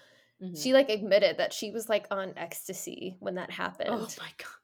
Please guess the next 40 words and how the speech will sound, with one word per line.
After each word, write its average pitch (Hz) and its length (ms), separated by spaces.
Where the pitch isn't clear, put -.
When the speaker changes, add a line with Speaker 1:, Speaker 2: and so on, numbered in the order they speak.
Speaker 2:
And 220 180
was 220 140
just 226 180
kind 208 260
of 202 140
like, 190 340
"I 175 200
don't 285 120
know, 180 160
I 214 120
was 220 120
on 220 160
drugs." 202 460
And 202 180
I 220 140
think 233 140
she's 233 160
telling 214 220
Speaker 1:
Mm-hmm. - 20
Speaker 2:
Kylie, 180 360
and 185 100
Kylie 202 260
was 202 120
like, 185 360
"Bitch, 208 260
what?" 190 540
<laughs> - 20
Like, 254 200
she 302 160
Speaker 1:
Yeah. - 0
Speaker 2:
was 285 140
just 285 160
kinda 269 180
like, 247 360
"I 392 160
was 427 180
young, 403 340
I 320 120
don't 339 140
know." 247 420